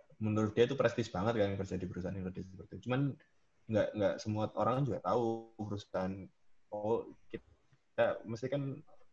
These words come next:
langsung di stereotip orang-orang kan, "Itu perusahaan apa? Perusahaan aku nggak tahu, perusahaan mungkin yang kecil atau gimana." Padahal ya itu balik lagi sih, balik ke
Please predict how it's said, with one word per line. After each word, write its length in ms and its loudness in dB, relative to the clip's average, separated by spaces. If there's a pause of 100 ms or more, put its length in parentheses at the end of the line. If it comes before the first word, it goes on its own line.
langsung 380 -4
di 480 -2
stereotip 320 -2
orang-orang 400 2
kan, 80 2 (320)
"Itu 100 -6
perusahaan 240 0
apa? 300 2
Perusahaan 320 -6
aku 140 -6 (100)
nggak 160 -4
tahu, 220 0 (100)
perusahaan 240 -6
mungkin 180 -4
yang 140 -6
kecil 160 -4
atau 240 -6
gimana." 240 -12
Padahal 240 6 (400)
ya 160 4
itu 160 2
balik 180 4
lagi 240 0
sih, 160 -6
balik 240 -10
ke 80 -2